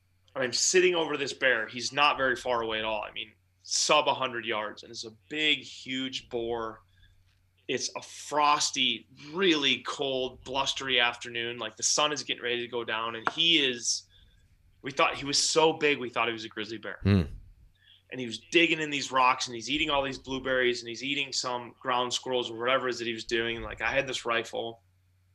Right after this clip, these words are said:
Speaker 1: All I have to do is click the safety off, and boom. And I'll be the first guy to kill an animal with this, whatever that means. But I just sat there watching him.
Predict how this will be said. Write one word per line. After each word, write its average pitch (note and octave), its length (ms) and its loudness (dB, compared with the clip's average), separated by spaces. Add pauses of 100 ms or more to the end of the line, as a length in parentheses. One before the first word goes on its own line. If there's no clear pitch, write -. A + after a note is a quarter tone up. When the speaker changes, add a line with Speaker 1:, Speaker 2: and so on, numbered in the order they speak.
(540)
Speaker 1:
All C3 140 8
I D3+ 60 8
have C#3+ 140 2
to A#2+ 60 -12
do A#2+ 100 2
is A#2 80 0
click - 240 -6
the - 60 -6
safety B2 380 0
off, A2+ 200 2 (920)
and A2+ 180 0 (120)
boom. A#2 380 2 (200)
And B2 160 6
I'll B2 320 8
be B2 100 6
the A2 140 2
first - 480 4
guy A#2+ 100 6
to A#2 80 2
kill A#2 220 -4
an G#2 40 -4
animal G2+ 300 -2
with - 80 -14
this, - 340 -8 (200)
whatever A#2 240 4
that G#2 160 0
means. - 320 -12 (760)
But C#3 100 4
I D#3 60 6
just E3 180 6
sat D#3+ 220 6
there C#3+ 140 2
watching B2+ 440 6
him. A2 280 -8